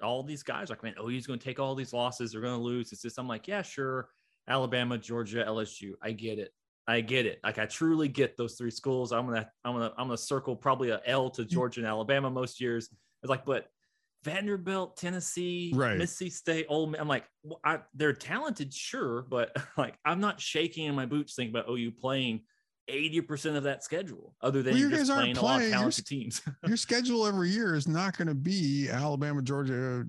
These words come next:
Speaker 2: you know, like, I mean,
Speaker 1: Yeah.
Speaker 2: like, I mean, if you do draw that, you'd be like, "Oh man, what did we
Speaker 1: Yeah.
Speaker 2: do?" Right? Like, <laughs>
Speaker 1: Yeah.
Speaker 2: who's,
Speaker 1: You,
Speaker 2: but
Speaker 1: yeah, you only draw Au-, yeah, Auburn on the odd years and shit like that. <laughs>
Speaker 2: Yeah, like, you're not gonna get, like, yeah, you're not gonna have, like, the, this, like, bonker, like,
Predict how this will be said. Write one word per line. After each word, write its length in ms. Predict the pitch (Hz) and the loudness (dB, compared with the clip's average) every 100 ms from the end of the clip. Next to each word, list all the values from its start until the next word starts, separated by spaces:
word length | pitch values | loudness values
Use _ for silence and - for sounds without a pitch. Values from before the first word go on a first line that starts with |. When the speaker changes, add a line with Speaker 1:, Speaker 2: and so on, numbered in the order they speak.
| 127 | 0
Speaker 2:
you 100 | 127 | 2
know, 180 | 110 117 | 2 2
like, 260 | 117 98 101 | 2 2 2
I 60 | |
mean, 120 | 120 | 4
Speaker 1:
Yeah. 120 | 113 110 | 6 6
Speaker 2:
like, 180 | 104 92 160 | 2 -2 -2
I 40 | 123 | 2
mean, 140 | 131 | 4
if 80 | 123 | 4
you 80 | 135 | 4
do 180 | 151 202 | 4 4
draw 260 | 131 117 | 4 4
that, 300 | 110 104 107 | 4 2 2
you'd 120 | 107 98 | 0 0
be 100 | 104 | 0
like, 240 | 87 87 | 0 -2
"Oh 220 | - - - | -4 -6 -2
man, 260 | 101 98 82 | 0 2 2
what 120 | 107 | 0
did 100 | 98 | 0
we 100 | 82 | 0
Speaker 1:
Yeah. 160 | - - | 0 2
Speaker 2:
do?" 120 | 139 | 2
Right? 280 | 80 85 113 | 2 0 0
Like, 200 | 90 90 - - | 0 0 2 4
<laughs> 140 | 165 | 4
Speaker 1:
Yeah. 100 | 220 | 4
Speaker 2:
who's, 320 | 98 - 254 - | 4 0 -4 0
Speaker 1:
You, 120 | 165 | 6
Speaker 2:
but 80 | 156 | 6
Speaker 1:
yeah, 60 | 139 | 6
you 140 | 143 | 4
only 320 | 143 151 156 | 4 4 4
draw 220 | 135 139 127 | 4 4 4
Au-, 280 | 123 120 - | 2 -2 -2
yeah, 100 | 120 113 | -2 2
Auburn 320 | 120 113 113 | 0 2 0
on 100 | 110 | 0
the 100 | 104 | 0
odd 200 | 104 107 | 2 0
years 320 | 107 104 104 - | 0 -2 -2 -6
and 80 | 101 | -10
shit 160 | - | -6
like 180 | 92 - | -6 -4
that. 240 | 110 104 95 131 | -2 -2 0 0
<laughs> 80 | 262 | 4
Speaker 2:
Yeah, 220 | 165 120 | 4 4
like, 220 | 143 143 | 4 4
you're 100 | 226 | 4
not 220 | 247 269 190 | 4 4 2
gonna 140 | 165 | 2
get, 480 | 131 214 202 160 127 | 0 0 2 0 0
like, 500 | 127 117 117 113 - - | 0 2 0 0 -4 0
yeah, 140 | 143 | 2
you're 180 | 127 175 | 2 2
not 180 | 220 175 | 2 2
gonna 140 | 147 | 0
have, 340 | 113 139 139 | 2 2 2
like, 220 | 113 107 - | 0 -2 -2
the, 280 | 104 98 95 | 0 0 0
this, 240 | 107 98 | -2 0
like, 180 | 107 95 85 - | 0 -2 -2 -2
bonker, 380 | 107 120 110 110 | 0 2 0 2
like, 180 | 127 | 0